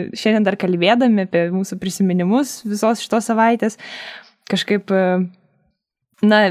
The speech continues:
įvardėjo ne vienas, e, žmogus, kad, na, šeima, tas žodis jau buvo kažkaip paminėtas. Tai vat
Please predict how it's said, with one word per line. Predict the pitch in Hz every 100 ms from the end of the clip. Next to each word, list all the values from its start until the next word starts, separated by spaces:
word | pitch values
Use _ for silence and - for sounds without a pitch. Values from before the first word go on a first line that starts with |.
| 233 -
įvardėjo | 226 214 233 202 180
ne | 180
vienas, | 185 190 190 - -
e, | 180 180 175
žmogus, | 175 180 196 226
kad, | 196 175 _ _ _ -
na, | 196 214 220 214 _
šeima, | - 220 214 208 196 170 165
tas | - 185 180
žodis | 190 190 170 165 165
jau |
buvo | 165 175 170 - 190 -
kažkaip | 196 - 190
paminėtas. | 190 196 202 180 175
Tai | 175 180
vat | 175